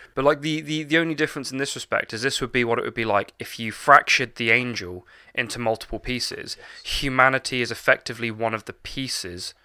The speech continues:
Speaker 1: of what they once were.
Speaker 2: And they just want that back. They want to, they want their, they want their race to be whole again. But it means destroying everything that humanity knows and holds dear, or everything the, um,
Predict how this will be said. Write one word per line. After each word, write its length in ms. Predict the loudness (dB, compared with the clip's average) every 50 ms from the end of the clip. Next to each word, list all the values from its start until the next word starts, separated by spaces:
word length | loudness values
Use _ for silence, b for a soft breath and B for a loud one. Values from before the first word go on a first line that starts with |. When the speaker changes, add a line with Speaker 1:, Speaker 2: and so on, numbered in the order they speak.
| _ _ _ _ _ -6
Speaker 1:
of 200 | -6 -6 -4 -4
what 180 | -4 -4 -2 -2
they 120 | -2 -2
once 260 | -2 -4 -10 -10 -8 -6
were. 160 | -6 -6 -8 -10 _ b b b
Speaker 2:
And 100 | -6 -2
they 80 | -2 -2
just 180 | -2 -2 -2 0
want 200 | -2 -2 -2 -2
that 200 | -6 -8 -8 _
back. 360 | -6 -6 -6 -8 -10 -16 -18 -20 _ _ _ -12
They 100 | -10 -6
want 220 | -4 -4 -4 -4
to, 100 | -4 -8
they 280 | -8 -8 -6 -4 -2 0
want 340 | 2 4 4 4 2 0 0
their, 160 | 0 0 2
they 160 | 2 0 -2
want 300 | 2 4 2 2 2 2
their 180 | 0 2 2 2
race 320 | 2 2 0 0 -2 -4 -8
to 120 | -8 -12
be 100 | -14 -12
whole 380 | -12 -10 -10 -8 -8 -8 -8 -8
again. 420 | -10 -12 -12 -14 -14 -16 -20 -20 -6 -2
But 120 | 0 2
it 120 | 2 2 0
means 540 | 0 0 0 0 -2 -6 -6 -8 -8 -8 -10 _ _ -6
destroying 840 | -2 2 2 2 2 4 4 6 6 8 6 6 2 0 -6 -12 -16 _ _ -4
everything 500 | -4 -4 -4 -2 0 0 0 0 0 -2
that 260 | -2 -2 -2 -4 -4
humanity 560 | -4 2 6 8 8 10 8 6 0 -2 -8
knows 380 | -6 -4 -2 -2 -2 -2 -6 -8
and 100 | -10 -8
holds 320 | -4 -4 -4 -4 -4 -6
dear, 140 | -6 -6 -2
or 220 | 0 2 2 2 2
everything 460 | 0 -2 -4 -4 -4 -4 -6 -6 -8 -10
the, 240 | -8 -8 -8 -10 B B B B B B B B -2
um, 440 | 0 0 0 0 -2 -8 -14 -18